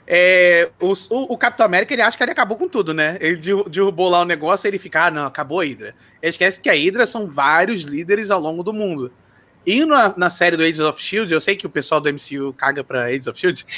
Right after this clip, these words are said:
mas no Agents of shield ele, eles mostram que a Hydra, basicamente, ela só, toda vez que eles matam ela, ela volta de outro jeito.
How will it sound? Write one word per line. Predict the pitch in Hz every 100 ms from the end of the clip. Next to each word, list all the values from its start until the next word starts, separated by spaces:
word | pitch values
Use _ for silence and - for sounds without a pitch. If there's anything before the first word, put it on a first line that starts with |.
| - - _ -
mas | 175 190
no |
Agents | 226 220 220
of | 202 -
shield | 202 233 220
ele, | 202 208
eles | 165 202
mostram | 180 175 196 - 208
que | -
a | 220
Hydra, | 180 202 226 269 240 214 _
basicamente, | 208 277 - 233 208 233 233
ela | 220
só, | 220 - 202 202 220
toda | 220 226
vez | 226
que | 214
eles | 196 160
matam | 170 - 165
ela, | 170 175
ela | 180
volta | 131 151 190
de | 151
outro | 131 -
jeito. | 170 151 123 _